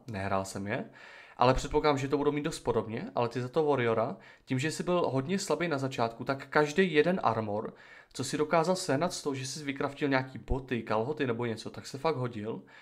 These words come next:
A některý ty itemy, jo, tak s tebou zůstaly třeba do levelu třicet nebo čtyřicet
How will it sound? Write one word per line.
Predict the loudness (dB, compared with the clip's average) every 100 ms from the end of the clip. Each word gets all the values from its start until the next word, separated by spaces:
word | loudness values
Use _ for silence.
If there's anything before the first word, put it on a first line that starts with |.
| -20 -20 -12 2
A | 6 8 6 4
některý | 2 4 2 0
ty | -2
itemy, | 0 4 4 4
jo, | 2
tak | -2 -6
s |
tebou | -4 -2 -4
zůstaly | -4 2 2
třeba | 2 2 2
do | 4
levelu | 0 -2
třicet | -8 -10 -10 -6 0 0
nebo | 0 -2
čtyřicet | -2 -2 -2 -2 -4 -6